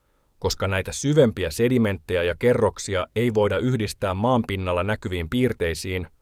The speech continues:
on tukeuduttava sedimenttien kerrosrajoihin ja maalajeihin. Lisäksi tarkastellaan sedimenttien muodostamia kokonaisuuksia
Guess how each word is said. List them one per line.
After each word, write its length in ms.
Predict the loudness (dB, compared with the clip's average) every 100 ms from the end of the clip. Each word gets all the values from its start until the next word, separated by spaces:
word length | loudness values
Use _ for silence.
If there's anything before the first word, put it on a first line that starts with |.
| _ _
on 160 | -6 -2
tukeuduttava 720 | -2 2 2 2 -2 -4 -4
sedimenttien 760 | 0 2 2 0 -2 -6 -6 0
kerrosrajoihin 920 | 2 4 2 2 4 4 2 0 -4 -2
ja 80 |
maalajeihin. 680 | 2 4 4 2 -2 -4 -8 -16 _ _ _ _ _ _ _ _ _ _ -4
Lisäksi 360 | 0 0 -2 0
tarkastellaan 760 | 2 2 0 -2 -2 0 -2
sedimenttien 680 | 0 2 2 0 -2 -4 -2
muodostamia 640 | 2 2 2 -2 -4 -2
kokonaisuuksia 1000 | 0 2 4 4 2 -2 -6 -8 -6 -6